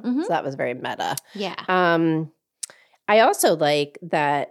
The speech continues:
Speaker 2: now she'll leave me this, you know, seven-minute message or a series of them, whatever.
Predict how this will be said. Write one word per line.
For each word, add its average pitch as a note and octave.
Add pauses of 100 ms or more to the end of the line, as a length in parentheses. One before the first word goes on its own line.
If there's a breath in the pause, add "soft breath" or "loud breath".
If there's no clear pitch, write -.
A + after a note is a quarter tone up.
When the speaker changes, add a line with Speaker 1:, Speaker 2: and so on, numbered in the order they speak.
Speaker 2:
now G3
she'll F#3
leave F3
me D3
this, D3
you -
know, B2+
seven-minute B2+
message C#3
or C#3+
a C3+
series E3+
of B2
them, C#3
whatever. D3